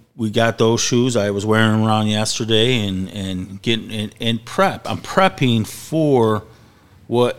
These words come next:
you know, for us, we put three hundred sixty-five days a year into management, so we're still running management, but we're s-, now we go,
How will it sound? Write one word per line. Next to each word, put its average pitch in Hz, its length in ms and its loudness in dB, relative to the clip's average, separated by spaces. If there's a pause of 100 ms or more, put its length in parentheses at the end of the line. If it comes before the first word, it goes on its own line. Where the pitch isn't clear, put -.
you 117 120 2
know, 113 160 2
for 117 340 -2
us, 123 580 0
we 160 120 0
put 156 320 -2
three 139 160 0
hundred 131 160 2
sixty-five 110 600 -4
days 104 260 -4
a 101 40 -6
year 117 260 -4
into 104 400 -4
management, 110 640 0
so 110 140 -2
we're 104 100 -4
still 160 260 2
running 117 300 2
management, 110 500 2
but 101 120 -2
we're 104 120 0
s-, - 320 -4
now 131 300 0
we 120 120 0
go, 110 220 0